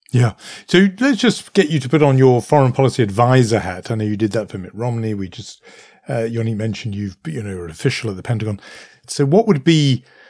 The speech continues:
the policy remedy, the prescription for a couple of the things you've addressed? So one would be this point about restoring deterrence. I mean, I, the, my, I don't know whether you think the current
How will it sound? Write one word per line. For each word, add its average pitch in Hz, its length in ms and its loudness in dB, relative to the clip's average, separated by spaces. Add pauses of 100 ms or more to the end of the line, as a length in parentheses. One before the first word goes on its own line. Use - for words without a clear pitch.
(140)
the 135 100 0
policy 139 800 2 (300)
remedy, 139 600 4
the 123 120 0
prescription - 640 -4
for 139 300 4
a 139 100 -6
couple 190 260 2
of 143 60 6
the 127 80 0
things 139 340 0
you've 135 160 -2
addressed? 127 420 2
So 117 100 0
one 135 340 2
would 110 200 2
be 101 360 0 (340)
this 127 240 2
point 113 360 -6
about 113 180 -2
restoring 113 680 0 (840)
deterrence. 120 800 0
I 135 40 0
mean, 123 180 2
I, 123 140 4
the, 131 200 -4
my, 135 320 0
I 123 120 0
don't 139 180 4
know 160 100 4
whether 147 180 4
you 113 140 -2
think 120 200 -4
the 107 80 -4
current 127 580 0